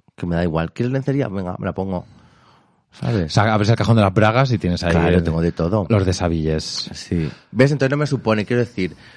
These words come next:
Speaker 1: ¿quieren que me ponga lencería? Ah, sí, te mola, venga, me pongo. Esto está, venga.
Speaker 2: Ay,
Speaker 1: Vamos.
Speaker 2: qué amante más agradecido.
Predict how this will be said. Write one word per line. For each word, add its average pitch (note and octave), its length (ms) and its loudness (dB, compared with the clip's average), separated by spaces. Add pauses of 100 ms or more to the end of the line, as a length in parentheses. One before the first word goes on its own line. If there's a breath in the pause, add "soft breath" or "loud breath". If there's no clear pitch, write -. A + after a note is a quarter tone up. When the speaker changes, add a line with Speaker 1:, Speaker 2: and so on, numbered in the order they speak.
(140 loud breath)
Speaker 1:
¿quieren C#3 220 -2
que D3+ 60 0
me C#3+ 100 -2
ponga D3 160 0
lencería? D3 280 0
Ah, F#3 120 -2
sí, D#3+ 140 -10
te D#3 100 -4
mola, D#3 240 0
venga, A2 180 0
me G2+ 100 0
pongo. G2 360 -4 (480)
Esto D3 300 -8
está, D#3 180 -4
venga. A2+ 260 -6 (400)
Speaker 2:
Ay, F2+ 220 2
Speaker 1:
Vamos. F2 80 -4
Speaker 2:
qué G#2 80 2
amante F#2+ 320 2
más F#2+ 160 0
agradecido. E2+ 600 0